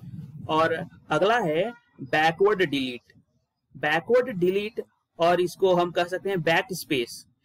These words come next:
The, the backspace key also deletes character but to the left of the cursor। तो delete और बैक स्पेस में अंतर ये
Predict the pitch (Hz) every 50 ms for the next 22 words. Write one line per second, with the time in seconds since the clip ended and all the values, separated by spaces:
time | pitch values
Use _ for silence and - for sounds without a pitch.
0 | _ _ _ _ _ _ - - 147 - - - - 147 151 143 - 151 156 185
1 | 220 - 247 - - - - 226 247 262 247 - - - _ 170 147 143 156 170
2 | - _ 180 190 196 214 214 214 254 247 240 170 180 175 190 208 202 - - -
3 | - 143 135 151 160 - - 160 135 139 165 - - _ _ _ _ - 147 175
4 | 190 - - 214 196 226 196 151 139 147 196 233 - - 254 240 202 233 208 -
5 | - 139 120 - - - 117 - - _ _ _ _ _ _ _ _ _ _ _
6 | _ _ _ - 165 165 170 180 175 - _ _ - 139 127 151 156 156 165 190
7 | 226 262 - - - - 160 160 170 160 135 143 143 165 180 - 214 - - -
8 | 185 185 190 196 - - 185 180 175 165 151 156 165 - _ 180 165 170 175 170
9 | - 220 208 180 147 139 147 175 226